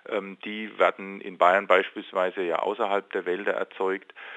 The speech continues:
Ähm, das sind Weißtannen, die heimische Weißtanne ist auch schön, aber wenn, wenn dann jemand die Nordmann-Tanne nimmt, ähm, spricht jetzt da nichts dagegen. Das sind ja dann keine Flächen, die später mal dann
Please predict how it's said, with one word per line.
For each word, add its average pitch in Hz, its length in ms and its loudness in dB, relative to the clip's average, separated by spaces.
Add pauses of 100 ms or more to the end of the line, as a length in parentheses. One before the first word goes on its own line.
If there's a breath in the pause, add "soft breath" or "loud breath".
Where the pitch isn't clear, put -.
(200 loud breath)
Ähm, 92 180 -12
das 95 200 4
sind 104 120 -6
Weißtannen, 104 600 4
die 95 100 -6
heimische 92 400 -4
Weißtanne 90 480 -2
ist - 100 -12
auch 113 260 0
schön, 107 280 -6
aber 90 400 2
wenn, 87 240 -12
wenn 90 160 -6
dann 87 160 0
jemand 87 300 -6
die 85 40 -10
Nordmann-Tanne 87 680 -4
nimmt, 90 400 -14
ähm, 85 260 -8 (160)
spricht - 320 -10
jetzt - 220 -6
da 90 80 0
nichts 98 280 -14
dagegen. 98 380 -4
Das 92 180 -4
sind 98 140 -10
ja 101 80 0
dann 92 160 0
keine 92 440 2
Flächen, 101 440 -4 (480 loud breath)
die 98 140 -8
später 90 580 0
mal 82 400 4
dann 85 300 -4